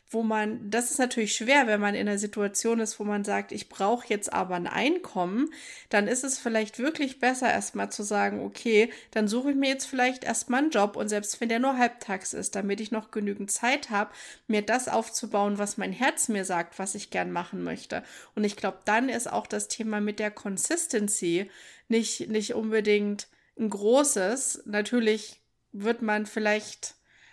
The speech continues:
auch wieder in Millionen Stücke zerrissen. Ich mein, es kann am Ende alles passieren, aber, äh, also ich hab das für mich zumindest so erfahren, dass wenn ich Dinge mache, weil ich sie, wie jetzt mit dem Podcast, ich hab null Problem,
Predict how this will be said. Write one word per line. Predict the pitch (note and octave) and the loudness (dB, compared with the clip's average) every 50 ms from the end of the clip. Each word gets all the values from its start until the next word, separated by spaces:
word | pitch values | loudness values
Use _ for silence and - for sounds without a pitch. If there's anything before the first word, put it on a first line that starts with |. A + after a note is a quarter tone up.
| _ _ _ _ _ - | _ _ _ _ _ 4
auch | - A#3+ A#3+ - B3 | 4 4 4 4 2
wieder | A#3+ A3 A3 G#3+ | 4 4 4 4
in | G#3 G#3 G#3 | 4 4 4
Millionen | A#3 A#3+ B3+ C#4+ D#4 D4+ | 4 6 6 6 6 4
Stücke | D4 - E4+ E4 E4 D4 | 2 2 0 0 0 0
zerrissen. | - A#3+ A3 A3 A3 A3 | 0 0 0 0 0 0
Ich | A3 | 0
mein, | A#3 A#3 | 0 -2
es | - - | -2 0
kann | - A#3+ A#3+ | 0 2 2
am | A#3 A3+ | 2 2
Ende | - B3 C4 C4+ A3+ | 2 2 4 4 4
alles | - A3 B3 A#3+ | 4 2 -2 -4
passieren, | - - A#3 A3 - - B3+ A#3+ A3 A3+ B3 B3 - - - - - - - | -4 -4 -2 -2 0 2 2 4 4 4 2 0 -4 -8 -20 -20 -20 -14 -2
aber, | - A3+ A3 A3 G#3 G#3+ G#3+ G#3 G#3 G#3 G#3 - - _ _ _ _ _ _ _ _ _ _ _ _ - - - | 4 6 6 6 6 6 6 6 4 4 2 -2 -10 _ _ _ _ _ _ _ _ _ _ _ _ -20 -4 0
äh, | A#3 A#3 A#3 | 0 2 4
also | - A3 B3 - - | 4 4 4 2 0
ich | B3 B3 - | 0 2 2
hab | C#4 C4+ | 0 2
das | - B3+ - | 0 -2 0
für | - B3+ A#3+ | 2 4 4
mich | B3 C#4+ C#4+ - | 4 4 2 0
zumindest | - B3+ A3+ G#3+ G#3+ G#3+ G#3+ G#3+ - - G#3+ | 2 2 2 2 2 0 0 -2 -4 -4 -2
so | - - G#3 | 0 2 4
erfahren, | - G#3 G3+ - - G#3+ G#3 G#3+ G#3 | 4 4 4 2 2 2 4 4 2
dass | G#3 G#3 - - A3+ | 0 -2 -2 -2 -2
wenn | A3 A3 | 0 0
ich | G#3+ G#3 - - | -2 -4 -4 -4
Dinge | - B3 C#4 D#4 D#4+ | -2 2 4 4 6
mache, | C#4+ B3+ A#3+ B3 B3 - B3 A#3 | 6 6 4 2 2 -2 0 2
weil | A3+ A3 A3 | 4 4 4
ich | A3 A3 - | 4 2 0
sie, | - A#3 A3 G#3+ - | -2 -2 -2 -2 -2
wie | - A3+ B3+ C#4+ | 0 2 2 2
jetzt | D4 C#4+ - - | 2 2 0 -2
mit | C4+ C4+ | 0 0
dem | C4 B3+ | 0 0
Podcast, | - F4 E4+ - - - G#3 F3+ F#3 - - - - - - - | 0 -2 -2 -2 -2 0 2 2 2 2 -2 -6 -10 -16 -12 -6
ich | - A#3 - - | -4 0 2 4
hab | A#3+ A#3 - | 4 4 6
null | A3+ A#3 C#4 D#4+ F4 E4+ | 4 4 4 4 2 0
Problem, | - - D4 C4 A#3+ A3+ A3+ A3+ A#3 B3 B3 B3 | -2 -6 -4 -2 2 4 4 4 4 4 2 0